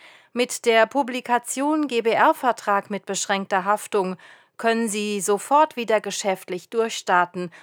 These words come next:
und die finanziellen Altlasten mit der Zeit clever abbauen und regeln. Sie werden in der Lage sein, Grundstücke, Immobilien,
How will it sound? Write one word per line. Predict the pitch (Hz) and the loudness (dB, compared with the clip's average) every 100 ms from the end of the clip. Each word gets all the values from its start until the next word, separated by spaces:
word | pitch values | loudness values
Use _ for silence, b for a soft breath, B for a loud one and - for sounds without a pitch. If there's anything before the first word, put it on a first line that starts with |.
| B | B
und | - 202 - | -4 -4 -4
die | 185 | -8
finanziellen | - 220 196 185 - 240 269 220 - | -4 -2 0 -2 -2 0 2 0 0
Altlasten | 202 269 - 180 165 - 175 160 160 | 0 0 0 0 0 -4 -8 -8 -8
mit | 175 165 | -8 -4
der | 151 | -4
Zeit | - 175 160 - - | 0 2 2 -2 -2
clever | 220 247 294 294 | 2 4 6 4
abbauen | 170 - 170 160 160 | 2 2 2 4 0
und | 156 247 180 | -4 -8 -6
regeln. | 160 - 117 - - b b b b b b | -8 -6 -10 -10 -20 b b b b b b
Sie | 214 | -4
werden | 220 302 349 | 4 4 4
in | 311 | 0
der | 285 | 2
Lage | 226 196 214 240 | 4 2 2 0
sein, | 247 254 302 311 | 0 2 0 -4
Grundstücke, | - 190 269 - 240 233 240 | -4 -4 -4 -6 -8 -4 -4
Immobilien, | - 185 175 180 214 208 202 | -4 -6 -8 -8 -6 -6 -6